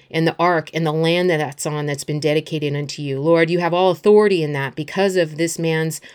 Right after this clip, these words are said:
faithfulness to you. Lord, I ask that you bless this family of Ken Ham, and you bless the organization in the transition of leadership in your way, Lord. And I pray that in the name of Jesus, Yeshua HaMashiach, if there is any agent of darkness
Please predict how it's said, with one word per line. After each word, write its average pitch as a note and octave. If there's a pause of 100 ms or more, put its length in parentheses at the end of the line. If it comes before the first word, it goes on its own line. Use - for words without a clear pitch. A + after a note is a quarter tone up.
faithfulness G3
to E3
you. D#3
Lord, D#3
I -
ask E3+
that -
you E3+
bless D#3
this A3+
family G3+
of C#3+
Ken D#3
Ham, C#3 (300)
and E3
you E3
bless F#3
the -
organization E3
in D#3+
the D#3
transition D#3+
of D3+
leadership D3+ (280)
in E3+
your F3+
way, E3
Lord. C#3+
And D#3
I D#3
pray F#3+
that F3
in B3
the C#4
name A#3+
of G3+
Jesus, E3 (320)
Yeshua E3
HaMashiach, D#3+
if D3+
there F3+
is D#3
any A#3
agent D#3+ (180)
of D#3
darkness D#3+